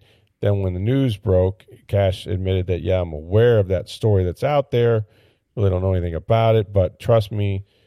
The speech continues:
um, it was unrelated to us not playing Wander today," even though it was kinda weird 'cause it was Wander Franco cap day, and if you're fourteen and under, make your joke here. Uh, you got a cap, but Wander didn't play, and then he was, of course, sent home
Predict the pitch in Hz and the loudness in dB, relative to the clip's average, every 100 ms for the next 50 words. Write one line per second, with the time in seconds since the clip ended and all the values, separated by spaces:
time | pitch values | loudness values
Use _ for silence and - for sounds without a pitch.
0 | _ _ _ - 90 85 85 - 95 101 | _ _ _ -2 0 -2 -4 -4 -2 0
1 | 98 95 113 101 101 98 90 98 92 90 | 2 4 4 4 2 0 2 4 4 2
2 | - - - 101 95 - 98 90 90 95 | -6 -16 -6 -2 -2 -2 -4 -2 -2 0
3 | 104 95 87 90 90 90 90 - _ _ | 0 -2 -4 -2 0 -2 -4 -10 _ _
4 | _ - 95 92 90 87 - 95 - 90 | _ -4 -2 2 0 0 -2 -2 -2 -2
5 | 85 104 104 101 95 82 82 85 78 - | 0 2 2 2 -2 -2 -6 -6 -8 -12
6 | - 90 90 85 - 90 110 76 113 107 | -8 -4 -2 -4 -4 -6 -6 -6 -2 -2
7 | - 101 101 98 98 82 80 82 - 98 | 0 2 4 4 2 -2 -6 -8 -2 -2
8 | 90 - 90 85 92 95 98 92 _ _ | 0 -4 -4 -4 -2 0 0 -2 _ _
9 | _ _ - 82 80 73 80 76 - 107 | _ _ -8 -8 -6 -6 -6 -6 -4 0
10 | 110 104 101 _ _ _ _ - 87 85 | 2 2 -2 _ _ _ _ -4 -2 0
11 | 80 90 90 78 - 113 101 - 78 92 | 0 -2 -4 -4 -2 0 0 0 0 2
12 | 92 87 90 76 - 131 131 101 92 76 | 2 0 -4 -6 -6 0 2 2 0 -4
13 | 87 87 85 78 - - 85 - - 92 | -6 -4 -6 -8 -10 -6 -6 -4 -4 -4
14 | - 95 90 82 | 0 0 0 -4